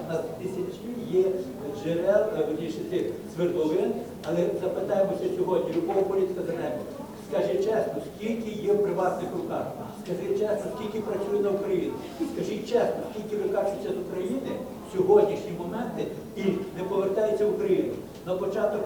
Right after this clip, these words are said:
війни ми з вами мали вісімнадцять тисяч російських підприємств. Початок, двадцять четвертий рік, двадцять, двадцять другий рік, двадцять четвертий рік, вісімнадцять тисяч підприємств російського капіталу. Скажіть, він на кого працював? На кого він працював? На Україну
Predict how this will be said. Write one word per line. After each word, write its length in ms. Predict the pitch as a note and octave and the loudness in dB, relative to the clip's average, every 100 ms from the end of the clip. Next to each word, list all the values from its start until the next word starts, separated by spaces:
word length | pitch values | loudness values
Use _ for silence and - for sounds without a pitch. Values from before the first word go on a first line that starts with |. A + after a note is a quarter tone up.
| G3 | -4
війни 180 | F#3+ G#3 | -4 -4
ми 100 | G3+ | -2
з 40 | - | 0
вами 220 | G3+ G3+ G3 | 0 0 -2
мали 180 | E3+ F#3+ | -2 -2
вісімнадцять 580 | - - G#3 G3+ F#3+ G3+ | -2 -4 -2 0 0 0
тисяч 260 | - - F3 E3+ | -2 -4 -6 -8
російських 400 | - G#3 - G3 | -6 -6 -4 -6
підприємств. 640 | - G3+ G3 F#3+ F#3 - - - - | -6 -4 -2 2 2 0 -6 -10 -8
Початок, 480 | F3 F3 G#3+ - - | -6 0 2 2 0
двадцять 400 | C#3+ G3+ G#3 G#3 | 2 2 2 0
четвертий 520 | G3 G3 G3 - - F#3 - | -2 0 2 2 2 2 2
рік, 160 | - - - - A#3 | 0 -2 -6 -10 -6
двадцять, 460 | F3+ F#3 G#3 G3 F#3+ | -2 0 0 0 0
двадцять 300 | G3 G3 F3+ | 2 2 4
другий 200 | F#3 F3+ | 6 6
рік, 140 | F3 | 4
двадцять 340 | F3 F3+ F3+ | 2 0 -2
четвертий 400 | - - F3+ F3+ | -4 -2 -2 0
рік, 120 | F#3 - - - - | -4 -4 -6 -8 -2
вісімнадцять 640 | F3+ F#3 G3 G3+ G3+ F#3+ | 0 0 0 2 2 0
тисяч 180 | F#3+ - G3 F#3 | 0 0 -2 -4
підприємств 440 | F3+ F3+ G3 G3+ | -4 -2 -2 -2
російського 420 | F3 G3 F#3 F#3+ F#3 | -4 -6 -6 -4 -4
капіталу. 480 | F#3+ G3 - - - - - - | -2 -2 -2 0 0 -4 -10 -10
Скажіть, 380 | - F#3+ - D#3 - - - - - | -2 0 2 0 -2 -6 -10 -12 -4
він 120 | G#3+ | 0
на 100 | G#3+ | 2
кого 300 | G3+ G#3 F#3+ | 4 6 6
працював? 600 | F#3 F3+ - F#3 - - - - - | 6 2 2 2 2 0 -4 -10 -6
На 80 | F3 | -2
кого 220 | - G3 | 2 4
він 60 | G3+ | 4
працював? 420 | G3+ - D#3 - | 2 -2 -2 -2
На 80 | F3+ | -2
Україну 500 | F3+ F3+ F#3+ F3+ A#3+ | 0 0 0 0 -2